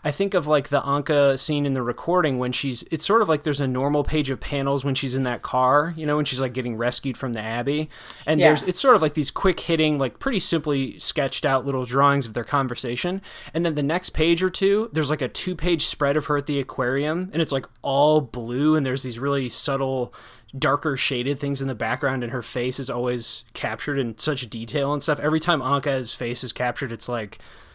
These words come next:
Speaker 1: it feels incredibly delicate and, like,
Speaker 2: Mm-hmm.
Speaker 1: way lighter than the rest. Anyway, so it's moments like that where it's like,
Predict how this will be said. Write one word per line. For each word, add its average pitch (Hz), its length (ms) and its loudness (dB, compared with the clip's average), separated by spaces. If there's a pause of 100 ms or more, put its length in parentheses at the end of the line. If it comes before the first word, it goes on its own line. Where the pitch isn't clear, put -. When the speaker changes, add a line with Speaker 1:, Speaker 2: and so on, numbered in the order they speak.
(100)
Speaker 1:
it 135 60 -2
feels 175 220 2
incredibly 151 460 2
delicate 131 720 -2
and, 120 320 -4
like, 113 160 -4
Speaker 2:
Mm-hmm. 127 180 -8
Speaker 1:
way 123 360 0
lighter 120 640 -2 (460)
than 156 120 4
the 156 100 2
rest. 170 220 4
Anyway, 170 260 6
so 180 140 2
it's 170 140 0
moments 233 260 2
like 143 140 4
that 165 240 4
where 139 80 2
it's 135 80 -2
like, 139 320 0